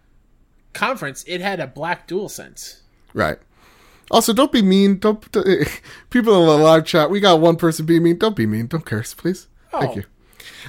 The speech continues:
Speaker 1: thank
Speaker 2: Um, yeah. So the console looks weird. It's something we're gonna have to get used to. Um,
Speaker 1: Yeah.
Speaker 2: but other than that, like, at the end of the day, and I'm, and I'm, I'm not here to try to deflect. Again, I, I said this in the live stream. I'll say it here.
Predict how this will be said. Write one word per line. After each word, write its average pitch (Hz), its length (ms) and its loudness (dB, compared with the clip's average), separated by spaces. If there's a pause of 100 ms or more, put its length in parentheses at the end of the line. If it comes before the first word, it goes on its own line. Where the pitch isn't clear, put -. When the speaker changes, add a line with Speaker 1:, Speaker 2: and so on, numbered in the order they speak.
Speaker 1:
thank - 40 -6
Speaker 2:
Um, 170 640 4 (380)
yeah. 190 280 4
So 165 540 2 (640)
the 170 180 -2
console 196 360 2
looks 254 180 0
weird. 165 320 4 (960)
It's 131 180 -2
something 170 260 2
we're 170 120 6
gonna 175 180 4
have 165 140 6
to 170 100 -2
get 160 200 2
used 143 280 -2
to. 135 260 -2 (520)
Um, 127 600 2
Speaker 1:
Yeah. - 60 -20 (420)
Speaker 2:
but 151 160 4
other 175 220 4
than 175 180 2
that, 143 280 2
like, 120 340 -6 (420)
at - 140 2
the 208 80 0
end 240 80 4
of 226 60 0
the 180 80 4
day, 107 300 -4 (180)
and 143 100 -2
I'm, 156 180 0
and 160 360 0
I'm, 180 180 0
I'm 165 140 2
not 180 160 2
here 165 180 2
to 147 100 -6
try 147 220 -4
to 127 100 -6
deflect. 113 580 -6
Again, 131 340 -6
I, 123 180 -4
I 131 140 -4
said 143 220 -4
this 143 180 -6
in 131 80 -4
the 117 80 -6
live 117 220 -2
stream. 110 180 -6
I'll 107 80 -6
say 110 220 -6
it 104 40 -6
here. 107 240 -6